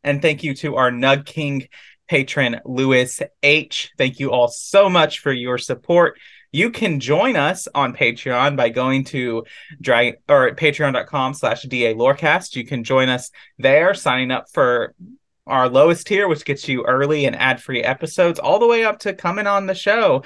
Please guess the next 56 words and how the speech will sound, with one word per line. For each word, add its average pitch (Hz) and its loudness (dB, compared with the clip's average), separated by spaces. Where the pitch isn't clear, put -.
and 127 -6
getting 160 -4
your 160 0
name 175 0
read 143 6
out 139 2
on 143 0
the 139 -2
show 156 0
every 131 -2
episode. 135 0
You 117 -8
can 123 -10
join 147 4
us. 143 -2
You 127 -6
can 127 -10
s-, - -18
sign 143 0
up - -4
there. 127 4
We 120 -4
greatly 143 2
appreciate 131 -4
any 139 0
support 127 -4
you 120 -8
can 127 -8
get 147 -2
that. 190 2
And 220 4
we're 196 -2
giving 175 -4
away 170 2
merch 156 -2
again. 127 0
So 135 -6
you 123 -6
could 139 -8
come 147 2
on 143 4
and 117 -4
sign 139 0
up 139 0
at 135 -2
the 135 -2
Antivan 139 -2
Crow, 196 4
which 139 -4
is 117 -14
the - -12
ten 151 0
dollar 143 4
a 127 -4
month 123 -6
tier, 120 2